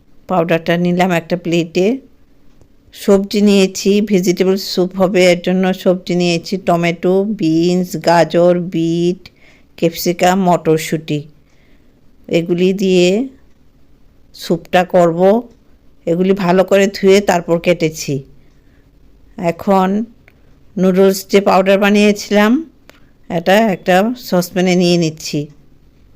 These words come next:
জলের মধ্যে। সবগুলি নুডলসের গুঁড়ো জলের মধ্যে নিয়ে নিলাম। এখন এগুলি গুলে নেব।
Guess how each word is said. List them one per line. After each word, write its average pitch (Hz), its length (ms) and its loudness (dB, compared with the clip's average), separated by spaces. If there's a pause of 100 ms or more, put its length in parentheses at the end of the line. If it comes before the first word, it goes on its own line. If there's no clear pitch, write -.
(120)
জলের 170 500 2
মধ্যে। 151 360 -8 (3250)
সবগুলি 180 480 0 (240)
নুডলসের 175 560 -2 (100)
গুঁড়ো 175 260 0 (680)
জলের 170 420 2
মধ্যে 160 240 -4 (120)
নিয়ে 160 220 0
নিলাম। 156 280 -4 (2250)
এখন 160 260 -4 (100)
এগুলি 185 220 -2 (120)
গুলে 185 280 2
নেব। 160 160 0